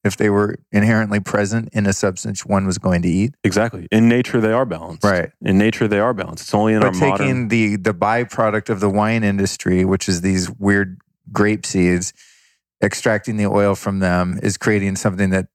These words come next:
Speaker 1: wouldn't really be consumed in, in nature. Like a
Speaker 2: Do you know
Speaker 1: deer's
Speaker 2: how many
Speaker 1: not,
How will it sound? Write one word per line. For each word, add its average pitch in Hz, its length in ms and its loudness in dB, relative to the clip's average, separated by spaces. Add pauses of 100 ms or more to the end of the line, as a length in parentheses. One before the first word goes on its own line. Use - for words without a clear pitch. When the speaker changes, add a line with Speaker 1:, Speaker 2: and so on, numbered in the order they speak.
(300)
Speaker 1:
wouldn't 104 280 0
really 95 280 2
be 92 160 -2
consumed 95 720 -2 (120)
in, 90 220 0
in 90 360 0
nature. - 560 -2
Like 104 180 0
a 107 60 0
Speaker 2:
Do 98 160 -2
you 123 60 6
know 131 60 6
Speaker 1:
deer's 143 120 4
Speaker 2:
how 143 40 2
many 135 220 2
Speaker 1:
not, - 60 -12